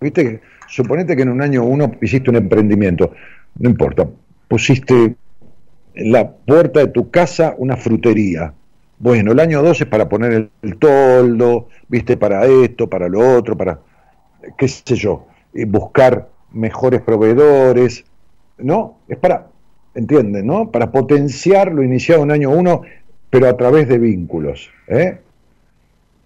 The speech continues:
Si uno empezó una relación,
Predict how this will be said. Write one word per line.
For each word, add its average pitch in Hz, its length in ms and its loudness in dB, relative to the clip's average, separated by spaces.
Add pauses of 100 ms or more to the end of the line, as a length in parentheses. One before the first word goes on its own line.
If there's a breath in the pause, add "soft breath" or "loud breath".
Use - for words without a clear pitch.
Si - 180 -4
uno 151 120 2
empezó 135 880 0
una 139 180 -2
relación, 127 1120 0